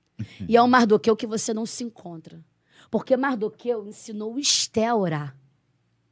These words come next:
Esté aprendeu a jejuar três dias com quem? Com Mardoqueu. Só que esse Mardoqueu que ensinou aquela menina a orar e a jejuar e deu diretrizes pra ela crescer,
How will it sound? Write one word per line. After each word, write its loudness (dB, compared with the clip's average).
Esté 4
aprendeu 6
a 6
jejuar 2
três 2
dias 0
com -12
quem? -8
Com -4
Mardoqueu. 2
Só 6
que 2
esse 2
Mardoqueu 2
que -6
ensinou -4
aquela 2
menina -4
a 2
orar 4
e 0
a 0
jejuar -6
e 0
deu 0
diretrizes 2
pra 2
ela 6
crescer, 4